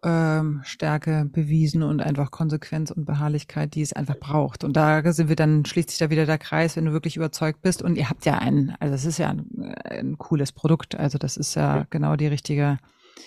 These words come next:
Speaker 1: Idee, die, ähm, da, ja, kann ich jetzt an dieser Stelle auch nur sagen, drücke ich euch alle Daumen, dass das, ähm, ja, so sich erfüllt, wie ihr euch das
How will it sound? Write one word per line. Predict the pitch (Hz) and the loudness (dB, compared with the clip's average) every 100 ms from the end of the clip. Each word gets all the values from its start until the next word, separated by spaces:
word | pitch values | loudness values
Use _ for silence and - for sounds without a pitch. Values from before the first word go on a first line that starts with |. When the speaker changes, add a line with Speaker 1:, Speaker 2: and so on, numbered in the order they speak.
| - _ | -20 _
Speaker 1:
Idee, | 185 165 170 160 160 165 | 2 2 4 4 6 4
die, | - 170 160 160 | 0 0 0 0
ähm, | - 156 151 151 151 135 _ | -2 -2 0 0 -2 -4 _
da, | - 151 - _ | -8 -8 -8 _
ja, | - 170 139 135 _ _ | -4 0 0 -2 _ _
kann | - 156 | -8 -4
ich | 151 | -2
jetzt | 156 147 | -4 -6
an | - | -2
dieser | 156 151 151 | 0 2 0
Stelle | - 156 147 | 0 0 0
auch | - 139 | 0 0
nur | 165 | 2
sagen, | 156 156 151 160 151 _ _ - - - _ _ | 2 2 2 0 0 _ _ -20 -20 -20 _ _
drücke | - 175 | -8 -4
ich | 160 - | -4 -2
euch | 156 | -4
alle | - 160 | 0 0
Daumen, | 156 170 165 160 190 | 4 4 4 4 2
dass | - 151 - | 0 -6 -2
das, | 165 151 - - | -2 0 -6 -4
ähm, | 170 160 160 160 147 - _ _ _ _ _ _ _ _ - - - - _ _ | 0 2 4 4 2 -2 _ _ _ _ _ _ _ _ -12 -12 -18 -20 _ _
ja, | - 190 170 | 6 8 8
so | 156 170 165 165 | 8 6 6 4
sich | 151 175 - - - - | 2 0 -2 -10 -14 2
erfüllt, | 180 - - 202 208 202 - | 2 2 8 10 10 8 2
wie | |
ihr | - 170 160 | 0 2 2
euch | 165 | 0
das | - 170 - - - - | 0 -2 -2 -8 -10 -14